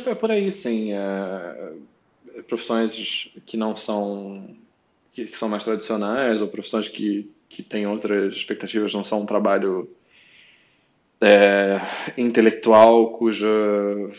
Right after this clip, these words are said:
força motriz seja inovação, de repente, é, não tem, eu não vejo tanto isso, essa ansiedade, né? É, eu acho que a gente é muito castigado com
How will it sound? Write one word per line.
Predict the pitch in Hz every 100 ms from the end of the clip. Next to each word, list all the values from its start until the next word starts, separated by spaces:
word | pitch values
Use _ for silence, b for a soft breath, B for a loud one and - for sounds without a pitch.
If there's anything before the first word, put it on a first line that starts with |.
| -
força | 110 -
motriz | 107 104 104 107 107
seja | 107 107 107
inovação, | 104 104 104 - - 104 127 113 98
de | 95
repente, | 98 104 120 131 - -
é, | 113 107 104 101 98 101 104 _ _ _ _ _
não | 113 120
tem, | 120 117
eu | 107
não | 110
vejo | 110 110 113
tanto | 113 110 113 120
isso, | 110 107 - 98
essa | 92 117 123
ansiedade, | 107 101 104 92 80 78 101
né? | 90 92 113 -
É, | 85 85 78 76
eu | 90
acho | 90 -
que |
a | 101
gente | 101 107
é | 104
muito | 104 107 107 113 110 110 107 107 110 _ _ _ _ _ _ _ _ _ _ B B B B
castigado | - 117 - 123 104 104 104 107 113
com | 113 113 113 110 107 107 107 104 95